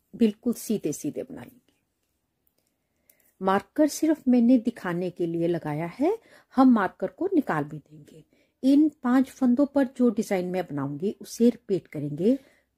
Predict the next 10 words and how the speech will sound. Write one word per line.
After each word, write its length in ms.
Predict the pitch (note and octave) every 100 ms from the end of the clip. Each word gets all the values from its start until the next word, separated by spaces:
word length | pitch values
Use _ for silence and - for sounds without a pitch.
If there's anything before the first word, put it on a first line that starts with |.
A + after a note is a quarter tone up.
| -
दो 140 | B3+ C#4+
फंदे 380 | - G3+ F3 A3
सीधे, 460 | - G3+ - C#3 _ _ _ _ _ _ _ _ _ _ _ _ _ _ _ _ _ F#3+
एक, 480 | G3 B3 _ - - _ _ _ _ _ _ _ _ _ -
दो, 380 | - D#3+ C3+ _ _ _ _ _ _ _ _ _ _ _ -
एक 280 | F#3+ F#3 - -
जाली, 440 | D3+ C3 D#3+ D4 - _ _ _ _ _ _ _ _ _ _ _ _ _ _ _ _ _ _ _ _ _ _ _ A3+
एक 360 | C4 C4 _
फंदा 400 | - A#3 G#3 G#3
सीधा, 640 | G3+ - F#3 - - D4+